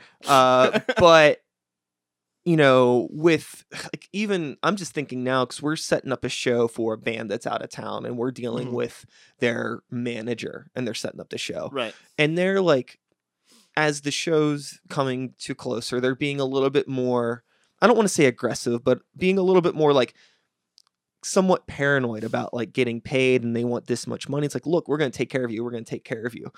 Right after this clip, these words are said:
Speaker 2: Yeah.
Speaker 1: But it's so funny because, like, they're worried about, like, are we giving the other local bands tickets to sell? Are we pushing to get people there?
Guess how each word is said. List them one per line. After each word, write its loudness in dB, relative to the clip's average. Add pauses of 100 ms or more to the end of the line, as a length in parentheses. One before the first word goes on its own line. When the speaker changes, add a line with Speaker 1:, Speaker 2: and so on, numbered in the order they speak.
(160)
Speaker 2:
Yeah. -6
Speaker 1:
But 4
it's -4
so 0
funny -4
because, -4
like, -4
they're -2
worried -2
about, -2
like, -10 (280)
are 6
we 0
giving -2
the -6
other -2
local -4
bands -6
tickets -6
to -8
sell? 0
Are -2
we -2
pushing -6
to -10
get -4
people -8
there? -4